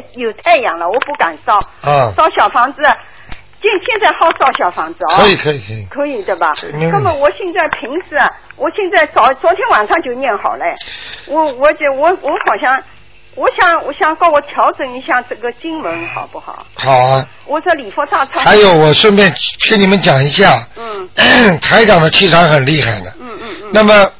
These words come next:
Speaker 2: 在台长做完节目一个小时当中内，
Speaker 1: 嗯。
Speaker 2: 如果就算天气不是太好的话，
Speaker 1: 嗯。
Speaker 2: 你们烧小房子都没问题。
Speaker 1: 哦，好，好，好，好，我知道。
Speaker 2: 明白了吗？
Speaker 1: 哦，我知道了。
Speaker 2: 啊，因为台长的气场一个小时之内散不掉了。
Speaker 1: 哦，哦，哦，哦。
Speaker 2: 听得懂吗？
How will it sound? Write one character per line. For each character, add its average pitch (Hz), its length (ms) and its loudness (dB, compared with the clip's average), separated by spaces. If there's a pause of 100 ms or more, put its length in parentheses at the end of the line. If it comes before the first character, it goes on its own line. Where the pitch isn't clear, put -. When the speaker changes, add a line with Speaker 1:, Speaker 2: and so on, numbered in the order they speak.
(420)
Speaker 2:
在 214 180 6
台 175 200 4
长 175 180 4
做 220 180 4
完 202 140 6
节 185 160 4
目 196 140 4
一 220 120 2
个 214 100 2
小 156 180 4
时 165 160 0
当 196 180 4
中 202 160 2
内， 180 260 4 (180)
Speaker 1:
嗯。 226 280 -16
Speaker 2:
如 190 200 2
果 143 300 4 (220)
就 226 160 2
算 190 180 6
天 202 200 2
气 190 120 2
不 170 120 0
是 185 100 2
太 156 260 4
好 104 140 0
的 123 140 -2
话， 120 280 2 (100)
Speaker 1:
嗯。 - 260 -12
Speaker 2:
你 160 80 0
们 175 100 2
烧 202 180 4
小 156 200 4
房 151 160 4
子 156 100 -4
都 175 80 4
没 151 140 4
问 143 160 4
题。 95 80 -8 (260)
Speaker 1:
哦， 226 240 2
好， 247 120 2
好， 240 160 2
好， 233 120 -6
好， 220 140 -2
我 202 60 -4
知 - 60 -8
道。 180 40 2
Speaker 2:
明 190 80 2
白 196 120 6
了 190 120 6
吗？ 165 340 6
Speaker 1:
哦， 247 100 -2
我 247 140 -4
知 254 100 -14
道 240 180 2
了。 165 200 -4
Speaker 2:
啊， 170 220 6
因 208 160 4
为 214 160 6
台 202 300 4
长 185 140 4
的 170 100 2
气 196 240 2
场 120 300 2 (520)
一 220 140 0
个 233 120 2
小 175 180 4
时 175 180 0
之 196 120 2
内 185 140 4
散 196 260 4
不 165 60 2
掉 180 220 6
了。 104 80 2 (300)
Speaker 1:
哦， 202 80 -10
哦， 170 200 0
哦， 220 360 0
哦。 185 60 -2
Speaker 2:
听 190 80 2
得 196 120 4
懂 170 140 6
吗？ 147 300 6